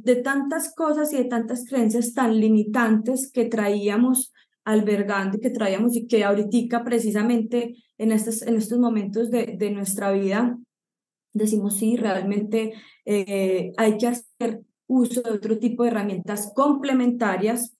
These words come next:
porque no digo que este tipo de, de herramientas van a sustituir, en muchos casos sí,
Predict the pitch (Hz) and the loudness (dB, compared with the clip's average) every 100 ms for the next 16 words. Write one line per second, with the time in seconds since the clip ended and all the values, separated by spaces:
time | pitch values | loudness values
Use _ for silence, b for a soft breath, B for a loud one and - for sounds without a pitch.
0 | - 220 214 214 208 196 208 240 240 233 | -8 -6 0 0 0 -2 0 -2 0 0
1 | 202 185 180 214 214 233 - 233 233 220 | 0 -2 -4 -4 -2 -4 -4 0 2 4
2 | 196 185 - - 208 208 208 190 202 202 | 2 -2 -10 -2 0 2 0 0 -2 0
3 | 233 233 233 220 220 214 214 214 214 233 | 0 0 -2 -4 -4 -4 0 2 4 6
4 | 262 269 294 311 294 277 277 240 247 | 4 2 -2 -2 0 0 2 0 0